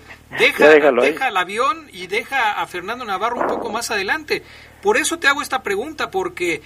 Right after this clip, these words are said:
Speaker 2: eh, yo creo que pensando en el Cruz Azul que va a venir, tienes que tener en cuenta, eh, cómo está jugando tu equipo y cómo te puede atacar la máquina, ¿no?
Speaker 1: Fíjate que, que yo en este,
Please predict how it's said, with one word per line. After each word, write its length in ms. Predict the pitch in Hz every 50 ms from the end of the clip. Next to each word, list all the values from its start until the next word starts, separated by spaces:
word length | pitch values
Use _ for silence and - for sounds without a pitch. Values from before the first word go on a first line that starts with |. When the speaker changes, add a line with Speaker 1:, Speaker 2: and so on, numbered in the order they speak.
| - - - - - _ -
Speaker 2:
eh, 160 | 151 160 - -
yo 120 | 151 233 285
creo 200 | - 320 311 311
que 100 | 311 285
pensando 560 | - - 392 381 370 - - 285 285 311 320
en 60 | 277
el 100 | 247 208
Cruz 220 | - 190 185 175 160
Azul 280 | 170 - 214 247 262
que 120 | - 226 202
va 80 | 214
a 20 | 220
venir, 400 | 208 190 175 185 220 285 311 - -
tienes 300 | - 208 247 277 254 -
que 160 | - 262 262
tener 420 | - 262 233 214 214 220 247 - -
en 160 | 185 185 185
cuenta, 540 | 175 - 208 214 214 196 - 214 208 - -
eh, 460 | - - 165 165 165 156 156 160 - -
cómo 220 | - 214 302 339
está 160 | 302 - -
jugando 400 | 285 - 269 254 247 247 247 240
tu 80 | 240 208
equipo 320 | 180 - - 185 - 247
y 60 | 240 -
cómo 280 | - 214 262 320 302
te 80 | - -
puede 220 | - - - 262 240
atacar 460 | - - - - - 427 - - -
la 80 | -
máquina, 360 | 156 135 - - - 113 110 110
¿no? 120 | 120 214 277 - - - - - - - - - - -
Speaker 1:
Fíjate 280 | - 143 160 160 160 151
que, 180 | 143 123 -
que 140 | - 139 127
yo 80 | 135 143
en 300 | 147 160 160 - 135 135
este, 260 | 143 151 - - 143